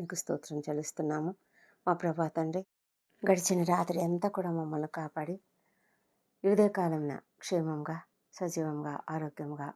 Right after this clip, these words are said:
మమ్మల్ని నిద్ర లేపినందుకు నీకు వందనములు. ప్రభా, నిన్ను స్తుతించే కృపను దయచేసినారు.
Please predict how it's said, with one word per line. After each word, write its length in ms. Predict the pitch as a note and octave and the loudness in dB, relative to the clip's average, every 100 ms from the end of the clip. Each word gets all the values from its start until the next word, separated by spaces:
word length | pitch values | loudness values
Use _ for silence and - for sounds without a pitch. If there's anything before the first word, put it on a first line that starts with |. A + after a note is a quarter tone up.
| - | -8
మమ్మల్ని 340 | D3+ C#3+ C3+ - | -6 -4 -4 -6
నిద్ర 280 | E3+ D#3+ D#3+ | -8 -6 -6
లేపినందుకు 520 | D3 D3 - D3+ D3 | -4 -6 -6 -6 -6
నీకు 280 | C#3+ C#3 - | -6 -8 -8
వందనములు. 360 | D3 D3+ D3 F3 F#3 _ _ _ _ _ - | -8 -4 -4 -4 -8 _ _ _ _ _ 0
ప్రభా, 260 | F3+ F3+ F#3 | 2 4 4
నిన్ను 240 | E3+ E3 | 2 0
స్తుతించే 480 | E3+ E3 E3+ E3 D#3 | -4 -4 -4 -2 -4
కృపను 380 | D#3+ D3+ D#3+ D3 | -4 -6 -4 -2
దయచేసినారు. 720 | C#3+ D3 D#3 - D#3+ C#3+ | -4 -4 -8 -6 -6 -8